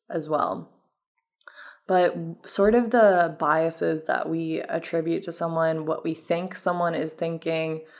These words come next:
uh, this is what happens when we don't ask people questions, when we don't get curious about what people are about and different situations.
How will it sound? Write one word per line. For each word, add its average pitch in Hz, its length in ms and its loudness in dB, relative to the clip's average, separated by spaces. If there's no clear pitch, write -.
uh, 156 480 4
this 190 260 4
is 269 140 -2
what 302 160 2
happens 233 580 2
when 180 140 -4
we 175 120 -4
don't 165 240 -2
ask 156 280 -6
people 156 240 -8
questions, - 600 -8
when 165 140 -4
we 170 140 -2
don't 170 420 0
get 160 240 2
curious 175 840 2
about 156 680 2
what 156 280 -2
people 160 340 -4
are 151 140 2
about 233 540 4
and 165 500 -2
different 180 300 0
situations. 160 840 -4